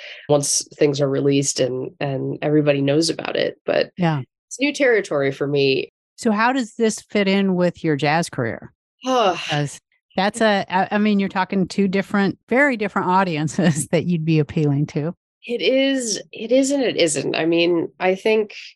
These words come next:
Speaker 1: the only way for jazz to survive is if we get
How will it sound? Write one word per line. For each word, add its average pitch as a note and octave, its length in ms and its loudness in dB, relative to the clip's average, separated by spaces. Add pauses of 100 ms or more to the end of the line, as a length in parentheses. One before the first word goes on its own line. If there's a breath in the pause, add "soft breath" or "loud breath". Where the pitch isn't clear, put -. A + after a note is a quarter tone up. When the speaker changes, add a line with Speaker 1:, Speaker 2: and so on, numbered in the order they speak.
(100)
Speaker 1:
the C4+ 120 0
only F#3+ 340 2
way D#3 300 2
for D#3 160 -4
jazz D3 840 0 (500 soft breath)
to F3 160 0
survive D3+ 680 0
is G3 220 -2
if E3 220 -2
we E3 100 0
get D3 440 0